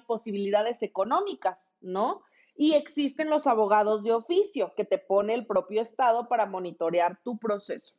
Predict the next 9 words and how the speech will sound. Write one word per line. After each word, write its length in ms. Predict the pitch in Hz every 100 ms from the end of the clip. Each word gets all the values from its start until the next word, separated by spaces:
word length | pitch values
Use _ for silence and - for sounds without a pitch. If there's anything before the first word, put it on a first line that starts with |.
| _
¿no? 300 | 165 190 294 _ - - -
Y 160 | 302 311
de 140 | 330
ahí 420 | 320 339 359 370 494
viene 360 | 294 302 294 320
toda 420 | - 294 277 285
la 220 | 311 320 -
parte 500 | 262 247 226 254 262
de 420 | 226 220 240 294